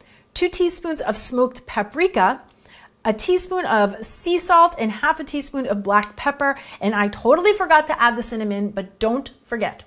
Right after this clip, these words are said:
one teaspoon of cinnamon. So good. I'm gonna give everything a nice big stir. I wanna make sure that all of those delicious warming spices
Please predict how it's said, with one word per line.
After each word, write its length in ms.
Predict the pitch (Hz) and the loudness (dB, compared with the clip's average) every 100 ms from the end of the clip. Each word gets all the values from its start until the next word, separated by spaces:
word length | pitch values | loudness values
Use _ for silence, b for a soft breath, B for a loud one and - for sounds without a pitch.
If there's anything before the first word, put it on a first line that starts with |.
| - | -6
one 240 | 214 285 | -2 -2
teaspoon 580 | 302 302 285 330 311 311 B B B | -4 -8 -8 -8 -8 -8 B B B
of 120 | 190 | -6
cinnamon. 480 | 185 - 185 160 170 - _ | -4 -4 -6 -8 -14 -18 _
So 380 | - - 180 180 | -2 0 0 -4
good. 160 | - - _ - | -8 -16 _ -4
I'm 140 | 220 | 0
gonna 160 | 226 277 | 2 2
give 240 | 247 269 - - | 2 -2 -2 2
everything 760 | 254 311 339 381 381 311 302 | 8 8 6 2 2 -2 -2
a 100 | 262 | 0
nice 460 | 233 233 262 330 - | 2 4 4 0 -2
big 240 | 233 277 | -4 -4
stir. 800 | - - - - - 233 226 233 B B | -4 -2 -2 -2 0 2 2 -2 B B
I 80 | 208 | 0
wanna 220 | 269 339 | 2 0
make 160 | 320 | -2
sure 340 | - 302 269 262 | -4 2 4 4
that 240 | 220 208 | 4 0
all 300 | - 247 285 | 4 8 8
of 140 | 320 262 | 6 4
those 280 | 262 247 233 | 6 6 4
delicious 560 | 220 220 247 - 247 | -4 -2 -2 0 -2
warming 460 | 214 208 247 247 233 | 0 0 2 0 -2
spices 560 | - 240 220 226 226 | -2 -2 -2 -2 -6